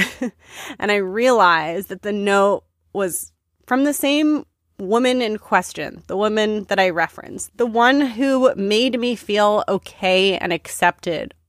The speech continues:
on more than one occasion. And so when I talk about this idea of love and strengthening our love muscle and showing love to other women, this is what I'm talking about. It's the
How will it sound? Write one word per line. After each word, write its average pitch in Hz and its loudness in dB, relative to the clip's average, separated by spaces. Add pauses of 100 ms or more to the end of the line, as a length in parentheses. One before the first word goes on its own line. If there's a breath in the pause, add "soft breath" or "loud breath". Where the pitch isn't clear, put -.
(180)
on 190 0
more 175 0
than 160 -2
one 156 -4
occasion. - -12 (800)
And 233 0
so 262 -2
when 254 2
I 247 4
talk 240 2
about 254 4
this 226 0
idea 202 2
of 165 -4
love 175 2 (220)
and 208 0
strengthening 208 -2
our 180 4
love 170 0
muscle 165 -4
and 190 -2
showing 208 0
love 185 2
to - -10
other 170 -2
women, 262 0 (480 soft breath)
this 277 0
is 214 -6
what 214 2
I'm 208 -2
talking 214 0
about. - -8 (400)
It's - 2 (100)
the - -6